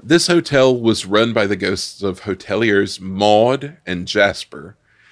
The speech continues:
and scores of their pet chickens,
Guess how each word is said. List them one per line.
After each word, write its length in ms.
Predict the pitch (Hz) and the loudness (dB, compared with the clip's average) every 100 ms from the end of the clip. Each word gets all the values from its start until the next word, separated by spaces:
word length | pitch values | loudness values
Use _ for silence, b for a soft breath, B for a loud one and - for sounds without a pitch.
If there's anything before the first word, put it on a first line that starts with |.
| b b | b b
and 220 | 90 92 | -8 -6
scores 640 | - - 151 170 175 156 | -6 -6 2 4 4 2
of 140 | 139 - | -2 0
their 120 | 127 | -2
pet 320 | 123 120 98 | -2 -6 -6
chickens, 560 | - - - - - | -6 -6 -8 -14 -18